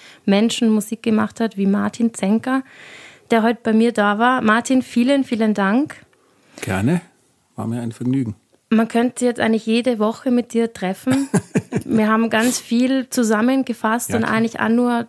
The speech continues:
Speaker 1: touchiert, angeschnitten. Da hätte man natürlich viel länger über jedes einzelne Thema, sei es das Reisen, sei es die einzelnen Länder, die Musikprojekte, die Musiker, die Geschichten reden können.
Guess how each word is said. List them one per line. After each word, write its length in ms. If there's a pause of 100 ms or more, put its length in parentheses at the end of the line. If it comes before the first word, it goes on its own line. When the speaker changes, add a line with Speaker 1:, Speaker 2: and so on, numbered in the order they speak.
Speaker 1:
touchiert, 760 (960)
angeschnitten. 960 (200)
Da 80
hätte 240
man 120
natürlich 420
viel 380
länger 520
über 460 (100)
jedes 300
einzelne 480
Thema, 380
sei 160
es 80
das 260
Reisen, 380
sei 240
es 160
die 140
einzelnen 460
Länder, 460 (560)
die 60
Musikprojekte, 840
die 120
Musiker, 560
die 120
Geschichten 680 (600)
reden 340
können. 460